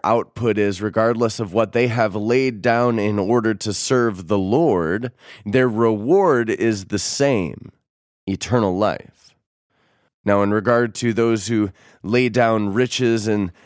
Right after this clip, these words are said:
those who lay down the things of this world, the Lord promises us there are rewards for that in heaven, but when it comes down to it, regardless of where the Lord approaches us, whether it's in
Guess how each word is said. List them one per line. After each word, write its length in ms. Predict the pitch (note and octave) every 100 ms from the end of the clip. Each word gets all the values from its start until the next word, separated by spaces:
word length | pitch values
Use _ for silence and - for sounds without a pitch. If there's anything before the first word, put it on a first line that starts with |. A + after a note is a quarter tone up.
| _
those 300 | G2+ A#2 G2
who 120 | A#2 G#2+
lay 280 | A2+ B2+
down 400 | A#2 A#2+ A2 G#2+
the 100 | G#2
things 380 | G2 C#3 C3 A#2+
of 180 | A2+ F#2
this 240 | G#2 F#2+
world, 520 | G2+ F#2+ D3+ D#3 A2+ G2
the 80 |
Lord 240 | G#2 D#3+ C3
promises 560 | C#3 C#3 C#3 - G2
us 160 | G2+ F#2
there 220 | G#2+ G#2+
are 140 | F#2 G#2
rewards 600 | F#2+ F#2+ G#2+ C#3 A2 -
for 180 | A#2
that 180 | A2 G#2+
in 140 | G#2 G2+
heaven, 380 | C3 C3+ A#2+
but 120 | G#2+ E2+
when 180 | A2+
it 100 | G#2
comes 340 | - C3 B2 G#2+
down 340 | A2 G#2+ G2
to 380 | - - F3+ B2
it, 460 | - - - - _ _ _ _ _ _ _ _ _ _ _ _
regardless 560 | A2 G#2+ B2 A#2 A2+ A2+
of 240 | G2 F2+ - _
where 500 | F2+ A#2+ B2+ A2 F#2+
the 160 | G2
Lord 400 | F2+ F#2+ F#2 F2 -
approaches 600 | - - G2+ - F#2 F#2
us, 220 | E2+ -
whether 300 | F2 F2 F2
it's 200 | E2 -
in 280 | F#2 E2+